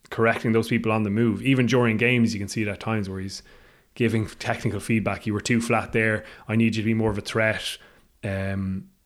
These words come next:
you, you need to be more connected to the player inside you," that kind of thing. So that's happening all the time. And, and it also, I think, more so in the recent years as he's had the captaincy, around, like, just managing personalities, kind of.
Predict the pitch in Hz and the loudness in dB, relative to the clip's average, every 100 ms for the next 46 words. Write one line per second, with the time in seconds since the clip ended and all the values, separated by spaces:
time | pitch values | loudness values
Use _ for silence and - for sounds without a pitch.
0 | _ _ _ 120 117 120 120 117 120 113 | _ _ _ -4 -2 2 2 2 2 2
1 | 110 - 117 113 117 - 104 117 107 104 | 0 0 -2 0 -2 -2 -4 0 0 -2
2 | 101 110 107 107 117 117 113 98 107 98 | -2 0 0 0 -2 0 -2 0 -2 -2
3 | 95 98 101 - _ _ _ _ - - | -4 -6 -6 -12 _ _ _ _ -20 0
4 | 139 - 113 117 110 104 123 113 117 151 | 0 2 2 2 0 0 0 0 2 0
5 | 151 - 175 175 - - 180 180 147 135 | 2 4 4 4 0 2 4 6 6 6
6 | 147 - 143 131 147 151 143 127 123 135 | 4 2 2 4 6 6 6 6 6 4
7 | 127 110 110 110 104 117 104 110 113 101 | 4 4 4 2 2 -2 0 0 0 -4
8 | 98 92 - - _ _ 107 107 107 104 | -6 -8 -18 -20 _ _ 2 4 4 2
9 | 104 98 - - _ _ _ _ _ _ | -2 -2 -6 -10 _ _ _ _ _ _
10 | _ _ _ - 98 92 110 101 - 101 | _ _ _ -6 -6 -4 -4 -2 -2 0
11 | 104 110 107 104 98 101 - 113 101 117 | 2 2 2 -2 -2 -4 0 0 2 2
12 | 135 131 143 147 143 | 2 2 0 0 0